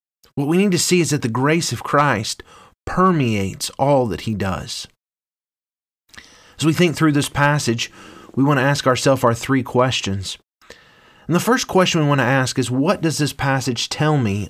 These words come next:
about God?" I want us to think for a moment about the significance of the scars. In the glorified body of Jesus, the scars remain. Why is that?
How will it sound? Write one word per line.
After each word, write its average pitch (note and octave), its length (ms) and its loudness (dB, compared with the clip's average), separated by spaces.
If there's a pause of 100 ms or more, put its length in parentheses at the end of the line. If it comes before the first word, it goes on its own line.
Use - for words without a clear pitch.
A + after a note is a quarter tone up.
about G#2+ 320 -2
God?" G2+ 400 -2 (1040)
I F#3 80 -4
want C#4 100 2
us D4 120 0
to G3+ 100 2
think E3+ 480 -2 (500)
for D#3+ 100 2
a D3 60 4
moment B2+ 480 2
about A2 220 0
the B2 100 -2
significance G#2+ 720 -2
of F#2+ 120 -4
the G2 100 -4
scars. - 680 -8 (1400)
In A3+ 300 4
the A#3 80 2
glorified F3 800 4
body C3+ 460 4
of D3 180 0
Jesus, A2+ 500 0
the B2 140 -2
scars B2 640 0
remain. A2 500 -2 (840)
Why A#3 220 0
is B3+ 260 0
that? - 340 -2